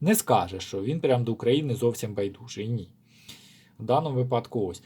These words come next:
Але Урус перевернутий. Ну, таке.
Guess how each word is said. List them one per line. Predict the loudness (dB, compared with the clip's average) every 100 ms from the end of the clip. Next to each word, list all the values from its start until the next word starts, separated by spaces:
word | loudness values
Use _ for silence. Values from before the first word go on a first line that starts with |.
| -2
Але | 6 10 10 10
Урус | 8 4
перевернутий. | 0 2 2 0 -2 -10 -16 -16 -10
Ну, | -6 2
таке. | 2 4 2 2